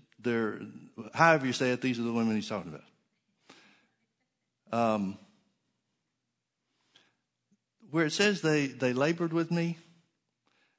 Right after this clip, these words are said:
that's a real poor translation. Because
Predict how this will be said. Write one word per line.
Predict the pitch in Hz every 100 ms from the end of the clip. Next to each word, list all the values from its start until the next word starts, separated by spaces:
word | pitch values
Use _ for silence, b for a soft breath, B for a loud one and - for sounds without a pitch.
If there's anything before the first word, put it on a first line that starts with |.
| _ _ _ _ - 165
that's | 143 175 151
a |
real | 139 151
poor | 147 147
translation. | 131 131 120 107 98 - - _ _ _ _ _ _ _ _ _ _ _ _
Because | 139 147 135